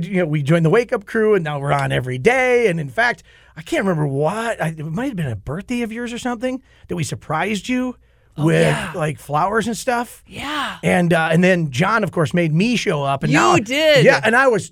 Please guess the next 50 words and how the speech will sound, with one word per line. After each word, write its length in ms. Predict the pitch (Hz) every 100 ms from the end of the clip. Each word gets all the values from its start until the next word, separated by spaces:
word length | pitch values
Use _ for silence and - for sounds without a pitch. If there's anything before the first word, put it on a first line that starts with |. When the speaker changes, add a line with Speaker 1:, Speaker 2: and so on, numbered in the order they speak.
| -
Speaker 1:
totally, 720 | - 135 214 254 277 254 226
I'm 60 | 196
like, 180 | 175
"Okay, 260 | 165 160 196
I'm 140 | 156 143 - - -
surprising 720 | - 190 254 339 330 359 381
Belinda 400 | 381 359 370 370
now. 300 | 370 349 359 359 - 294
I'm 120 | 294 285
already 240 | 285 247
Speaker 2:
<laughs> 0 |
Speaker 1:
nervous 580 | 190 196 262 311 381 -
around 520 | 254 220 208 247 302
her, 320 | 370 381 403 - - - -
and 160 | 277
now 180 | 254 294
I 100 | 311
gotta 200 | 285 254
surprise 600 | - 349 - - - 269 269
Speaker 2:
Oh, 40 |
Speaker 1:
her. 140 | 330 403 381
Speaker 2:
that 80 | 381
was 60 |
Speaker 1:
She's 240 | - 233 160
Speaker 2:
great. 280 | 190 214 339
Speaker 1:
not 300 | 285 349 330
gonna 140 | 247
be 120 | 190
pleased 480 | 170 233 277 269 -
with 200 | 214 165
this 200 | 202 156 -
at 260 | 208 240
Speaker 2:
<laughs> 40 | 190
Speaker 1:
all 520 | 208 214 160 156 170 - -
'cause 180 | 226 233
I 140 | 226
knew 200 | 208 285
you 180 | 330 262
were 120 | 233
just 240 | 202 220 240
like 180 | 214 160
sitting 280 | - 240 214
there 160 | 220
probably 300 | 196 208 214
in 100 | 220
pajamas 580 | 190 175 175 170 202 190
and 100 | 196
just 140 | 165
hanging 360 | 139 190 226 226
out." 300 | 175 165 208